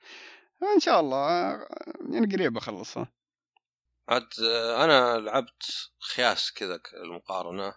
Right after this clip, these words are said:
Speaker 1: أمم.
Speaker 2: اللي هي سونيك Forces، اللي صارت مجانية على البلس.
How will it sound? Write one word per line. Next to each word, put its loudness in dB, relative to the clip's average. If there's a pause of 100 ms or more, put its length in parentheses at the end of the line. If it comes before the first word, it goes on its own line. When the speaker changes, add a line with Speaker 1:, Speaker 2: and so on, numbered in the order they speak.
Speaker 1:
أمم. 8 (720)
Speaker 2:
اللي -6
هي 0
سونيك 4
Forces، 2
اللي -4
صارت 2
مجانية 6
على 2
البلس. -4